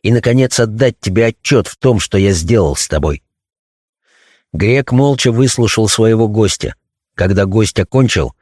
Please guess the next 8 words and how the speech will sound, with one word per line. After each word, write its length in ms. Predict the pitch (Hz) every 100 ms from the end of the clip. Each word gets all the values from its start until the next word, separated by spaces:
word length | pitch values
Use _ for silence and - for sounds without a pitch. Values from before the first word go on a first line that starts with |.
| _ -
он 160 | 120 127
с 100 | -
кротким 480 | 123 135 - 120
взглядом 580 | 107 95 104 123 113 110
подал 340 | 104 98 98 101
ему 260 | 98 101
правую 420 | 92 95 87 92
руку. 320 | 95 87 69